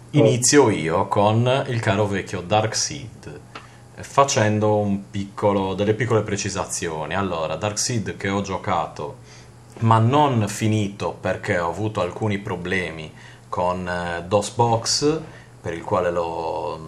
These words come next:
Speaker 2: l'ho fatto andare, quindi alla fine ho visto il finale, me lo sono visto su YouTube, lo ammetto la cosa, però non era fattibile.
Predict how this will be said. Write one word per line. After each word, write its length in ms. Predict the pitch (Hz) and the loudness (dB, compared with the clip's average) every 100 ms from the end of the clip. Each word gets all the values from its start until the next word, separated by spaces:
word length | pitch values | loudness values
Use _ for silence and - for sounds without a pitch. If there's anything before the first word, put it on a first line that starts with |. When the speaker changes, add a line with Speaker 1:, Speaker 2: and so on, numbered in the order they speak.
| 78 | -10
Speaker 2:
l'ho 140 | 82 92 | -8 -2
fatto 280 | 110 123 | -2 0
andare, 420 | 147 147 147 147 143 | 0 4 4 4 2
quindi 180 | 127 | 0
alla 140 | 113 113 | 0 0
fine 240 | - 110 | -2 -2
ho 80 | 104 | 0
visto 640 | 101 101 - 110 104 104 - | -2 -4 -2 2 2 2 -4
il 100 | 107 | -6
finale, 640 | - 147 110 107 110 107 | -2 2 4 6 4 2
me 240 | 98 92 92 | -2 -6 -6
lo 80 | 90 | -6
sono 180 | 92 | -8
visto 240 | 87 90 87 | -10 -10 -10
su 140 | - | -10
YouTube, 420 | 80 78 67 69 | -10 -10 -14 -14
lo 160 | 73 62 | -12 -8
ammetto 420 | 78 95 95 - | -4 -4 -4 -2
la 120 | 92 | 0
cosa, 520 | 113 110 101 110 - - - - - - - - | 2 2 2 2 0 -2 -18 -20 -20 -20 -20 -8
però 800 | 113 107 95 95 90 85 80 78 | 0 2 2 2 0 -2 -4 -6
non 200 | 80 87 | -6 -8
era 160 | 85 85 | -6 -6
fattibile. 760 | - 82 - 73 76 73 73 | -6 -6 -8 -14 -12 -10 -12